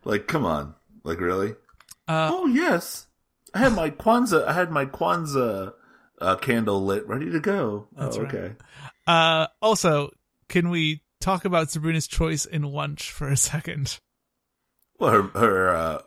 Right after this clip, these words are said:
Speaker 1: I mean, she stole the poor, you know, Eastern European man's, uh, potato.
Speaker 2: Okay, here's the thing. Phil, think of something edible that you want for lunch.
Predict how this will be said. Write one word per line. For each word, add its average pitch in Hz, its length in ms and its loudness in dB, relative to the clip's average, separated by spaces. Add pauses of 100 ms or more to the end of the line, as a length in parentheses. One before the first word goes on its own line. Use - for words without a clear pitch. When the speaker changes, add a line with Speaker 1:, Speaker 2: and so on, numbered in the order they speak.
Speaker 1:
I 110 100 4
mean, 98 320 -2
she - 180 -8
stole 117 420 2
the 107 140 0
poor, 101 600 0 (280)
you 98 160 -2
know, 82 560 2
Eastern 107 400 0
European 101 500 2
man's, 87 680 -2
uh, 85 200 0
potato. 78 760 -4 (240)
Speaker 2:
Okay, 233 140 -8
here's 285 160 -6
the 220 80 -10
thing. 143 180 -10 (1300)
Phil, 262 240 2
think 349 240 -2
of 339 120 2
something 262 500 -2
edible 202 400 6
that 190 180 0
you 175 80 0
want 175 180 0
for 165 100 -4
lunch. 147 420 -6